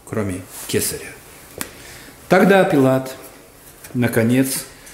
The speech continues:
предал им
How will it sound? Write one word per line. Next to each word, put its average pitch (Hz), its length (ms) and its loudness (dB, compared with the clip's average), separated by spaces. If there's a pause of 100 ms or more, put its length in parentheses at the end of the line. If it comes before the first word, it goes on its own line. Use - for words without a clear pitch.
(1300)
предал 185 560 6 (960)
им 131 380 6